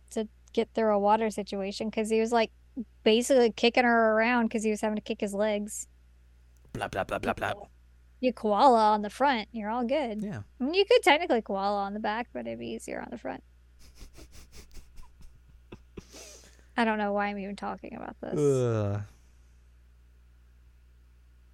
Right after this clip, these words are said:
Speaker 2: I mean, this is the Al experience's Metal Gear Solid two experience, so.
Speaker 1: Um,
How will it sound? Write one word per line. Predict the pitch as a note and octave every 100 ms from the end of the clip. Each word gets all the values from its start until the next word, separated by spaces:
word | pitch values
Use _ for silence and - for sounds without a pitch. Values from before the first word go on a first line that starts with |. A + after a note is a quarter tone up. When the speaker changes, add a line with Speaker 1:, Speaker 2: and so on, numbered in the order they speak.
| _ - - - - - - - - - - - - - - - -
Speaker 2:
I | G#2+
mean, |
this | A2+
is | B2+
the | A#2+ A2
Al | A2+
experience's | A2+ - A2 A2 A2+
Metal | G#2 G#2
Gear | G2+ G2
Solid | G2+ F#2+ F#2+
two | - F#2+ G2+ - - - _ - - -
experience, | - - - G2 F2 F#2 -
so. | F#2+ F#2 G2 - - _ - - - _ _ - - _ _ _ _ _ -
Speaker 1:
Um, | D4 D4 C#4+ C4 C4+